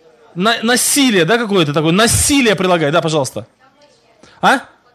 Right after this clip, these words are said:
Ну, по-, то есть, а, захватывает, да. Подавляет. Ну, не совсем захватывает, наверное, вытесняет, да? Но здесь есть элемент насилия. Например, можно сказать, он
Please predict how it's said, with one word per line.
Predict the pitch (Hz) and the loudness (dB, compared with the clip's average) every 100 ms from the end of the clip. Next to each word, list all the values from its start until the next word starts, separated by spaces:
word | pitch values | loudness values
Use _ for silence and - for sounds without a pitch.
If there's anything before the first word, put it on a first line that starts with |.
| _ _ _ _ - _ _ - | _ _ _ _ -20 _ _ -6
Ну, | 175 | -4
по-, | 196 180 | -4 -4
то | 165 | -4
есть, | - - - _ _ | -6 -10 -20 _ _
а, | 160 143 | 0 0
захватывает, | 156 165 208 165 - 127 | 0 0 2 2 0 -4
да. | 127 123 127 - _ _ _ _ _ _ _ - | -2 -4 -6 -16 _ _ _ _ _ _ _ -4
Подавляет. | 190 208 208 190 160 | 0 0 0 -2 0
Ну, | 233 277 | 0 0
не | 302 | 0
совсем | 285 - 285 | 0 0 -2
захватывает, | 226 220 220 190 - 147 139 | -2 -2 0 0 0 -4 -2
наверное, | 185 214 185 147 _ | -2 -2 -4 -6 _
вытесняет, | 147 156 262 294 269 - 269 254 175 127 135 | -6 -2 0 0 0 0 0 0 0 0 -2
да? | 190 - - - - | -2 -4 -16 -12 -4
Но | 208 | 0
здесь | 240 320 | 0 0
есть | 277 269 | 0 0
элемент | 254 269 269 | 0 0 0
насилия. | 262 - 262 208 131 | 0 0 -2 0 0
Например, | 143 196 254 240 - - - | -2 -2 0 -2 -2 -14 -4
можно | 247 320 | -2 0
сказать, | 269 220 196 - | 0 -2 -2 -2
он | 294 | -4